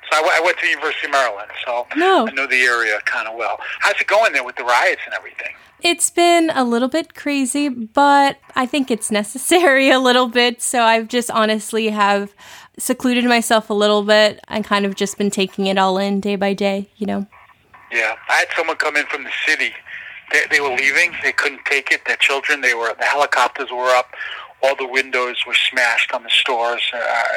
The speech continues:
Speaker 1: in the whole area in, um, Soho. There's no place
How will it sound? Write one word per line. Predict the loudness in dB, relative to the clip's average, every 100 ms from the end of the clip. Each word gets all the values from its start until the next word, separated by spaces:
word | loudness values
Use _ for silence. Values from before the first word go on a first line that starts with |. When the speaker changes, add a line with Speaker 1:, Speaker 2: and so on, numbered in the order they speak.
| -6
Speaker 1:
in | -4
the | -2
whole | 0 2
area | 2 2 2 -2 -2 -6 -10
in, | -12 -12
um, | -4
Soho. | 0 2 2 0 -4 -6 -16 -20 -20 -18 -8
There's | -6
no | -4 -4
place | -2 -2